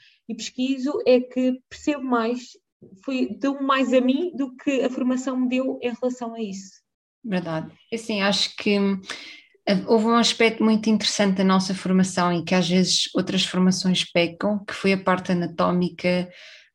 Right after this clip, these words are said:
Speaker 2: biomecânica, cinesiologia.
Speaker 1: Uhum.
Speaker 2: Um shout-out à Sara Hu e à Elo, que, não, para ti não.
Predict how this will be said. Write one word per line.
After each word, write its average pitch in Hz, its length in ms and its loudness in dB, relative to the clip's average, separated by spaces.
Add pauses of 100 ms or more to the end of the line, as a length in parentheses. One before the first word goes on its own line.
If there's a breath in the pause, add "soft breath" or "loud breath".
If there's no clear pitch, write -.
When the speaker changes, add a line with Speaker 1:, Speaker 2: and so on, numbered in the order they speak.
Speaker 2:
biomecânica, 180 1120 2
cinesiologia. 170 840 0
Speaker 1:
Uhum. - 180 -14
Speaker 2:
Um 185 40 -6
shout-out 185 640 4 (240)
à 175 260 4
Sara 180 440 4
Hu 202 340 4 (580 loud breath)
e 190 220 8
à 180 160 6
Elo, 190 580 6 (840 loud breath)
que, 196 500 4 (180)
não, 220 240 6
para 208 140 4
ti 214 160 4
não. 214 320 4